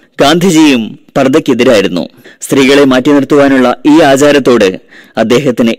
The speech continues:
എന്നും യോജിക്കുവാൻ കഴിയുമായിരുന്നില്ല. ജാതി വ്യവസ്ഥ ഇന്ത്യയിൽ പ്രബലമായിരുന്നു. എങ്കിലും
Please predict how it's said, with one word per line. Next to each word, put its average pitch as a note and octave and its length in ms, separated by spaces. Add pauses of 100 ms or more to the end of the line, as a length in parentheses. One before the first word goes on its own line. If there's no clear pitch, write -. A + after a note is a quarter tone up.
എന്നും C#3 400
യോജിക്കുവാൻ A#2+ 520
കഴിയുമായിരുന്നില്ല. F2+ 920 (200)
ജാതി F#3 300
വ്യവസ്ഥ F#3 340
ഇന്ത്യയിൽ D3+ 460
പ്രബലമായിരുന്നു. A#2+ 760 (480)
എങ്കിലും A#2 540